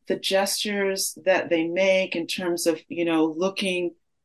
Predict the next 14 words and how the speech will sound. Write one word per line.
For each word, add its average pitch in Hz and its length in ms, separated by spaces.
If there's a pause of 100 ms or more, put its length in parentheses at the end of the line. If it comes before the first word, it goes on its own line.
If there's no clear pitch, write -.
holding, 202 640
you 190 100
know, 165 180
their 160 160
throat, 240 840
one 202 280
holds 196 380 (160)
his 160 280
throat 196 540 (260)
when 175 160
he's 160 200
feeling 175 760 (360)
perhaps 170 400
attacked. 202 760